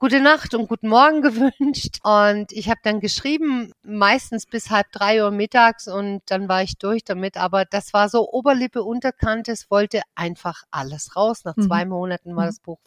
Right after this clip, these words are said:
Speaker 1: fertig. Und du weißt selber, es ist ein wirklich gelungenes Buch. Und jetzt ist es so, dass ich ja auch immer wieder Blogbeiträge o-,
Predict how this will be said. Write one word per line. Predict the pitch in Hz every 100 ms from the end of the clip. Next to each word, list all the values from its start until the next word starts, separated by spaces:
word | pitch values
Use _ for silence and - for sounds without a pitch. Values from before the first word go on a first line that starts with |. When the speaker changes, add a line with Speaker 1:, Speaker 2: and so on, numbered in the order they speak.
| _ -
Speaker 1:
fertig. | 165 - 151 - _
Und | 190 185 185
du | 185
weißt | 190 -
selber, | 185 196 208
es | 208 190
ist | -
ein | 196 180
wirklich | 196 - -
gelungenes | 180 170 190 180 160 -
Buch. | - 147 160 - _ _ -
Und | 240 233 233
jetzt | 247 277 -
ist | 330 330
es | -
so, | 311 302 302
dass | 294 254 240
ich | 247 233 202
ja | 226 190
auch | 190 220
immer | 220 196
wieder | 196
Blogbeiträge | 185 254 - - 233 233 - 226 226 214
o-, | 196